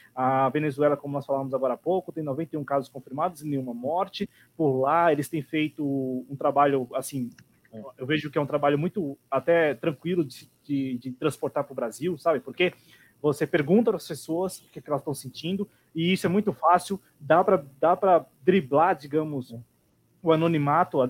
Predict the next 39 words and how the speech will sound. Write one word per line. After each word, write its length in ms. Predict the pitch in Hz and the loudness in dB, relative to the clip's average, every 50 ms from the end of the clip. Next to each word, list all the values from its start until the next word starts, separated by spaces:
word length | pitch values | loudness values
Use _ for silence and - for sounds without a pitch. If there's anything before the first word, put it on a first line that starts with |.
| - | 0
o 220 | - 156 139 139 127 | -2 0 0 0 0
Pedro 400 | - 156 147 147 143 143 135 135 | 0 2 2 2 2 0 0 2
e 80 | 131 | 2
Adriano, 340 | 127 127 135 135 127 120 113 | 2 2 2 -2 -2 -2 -4
porque 380 | - 143 131 - 190 196 196 - _ _ _ _ _ _ | -6 -10 -2 4 4 4 4 2 _ _ _ _ _ _
se 100 | - 165 | -6 -2
você 160 | 175 160 240 | 0 2 2
acessar 320 | 247 247 226 - - 190 | 2 0 0 -2 0 0
hoje 240 | 165 170 170 151 156 | 2 2 0 0 -2
o 40 | 156 | -4
site 340 | - - 156 147 143 147 147 | -4 -2 0 0 0 0 -4
do 60 | 147 | -8
governo 380 | 131 147 131 123 151 151 151 139 | -6 -4 -4 -2 -2 -4 -4 -4
aqui 100 | - 147 | -6 -6
do 80 | 131 | -4
Brasil, 400 | 123 120 117 117 131 196 214 170 | -4 -2 -2 -4 -4 -2 -2 -2
você 100 | - - | -4 -4
tem 120 | - 165 151 | -6 -6 -4
que 60 | - | 0
criar 120 | 175 175 | 0 0
um 40 | 175 | 0
cadastro 440 | - 185 165 143 147 156 - - - | 0 -2 0 0 0 -2 -2 -6 -20
com 80 | - | -20
o 40 | 156 | -16
seu 120 | - 190 175 | -10 -8 -4
C 140 | - 202 | -4 -4
P 100 | - - | -2 2
F, 280 | 196 160 143 139 135 _ - | 2 4 4 2 0 _ -8
portanto, 380 | 165 139 - - 165 180 180 - _ _ _ _ _ _ - | -12 -10 -4 -2 -2 -2 -2 -4 _ _ _ _ _ _ -4
não 180 | 156 175 208 196 | -2 0 0 0
tem 200 | - 220 208 208 | 2 2 2 0
como, 540 | - - 160 170 180 196 196 165 135 110 - _ _ _ _ _ _ - | 0 0 0 0 2 2 0 -2 -4 -6 -10 _ _ _ _ _ _ -2
é, 280 | - 131 135 135 135 143 | 2 4 6 6 6 4
uma 220 | 156 151 170 170 | 2 0 0 0
outra 220 | 160 165 170 - | 0 0 0 -2
pessoa 260 | - 175 147 - 170 170 | -4 -4 -4 -2 0 -2
responder 280 | 160 - 180 170 170 | 0 0 -2 -2 -2
por 140 | 170 170 165 | -2 -4 -8
você. 440 | 156 190 175 - - - 139 135 | -6 -6 -6 -6 -4 -2 -2 -2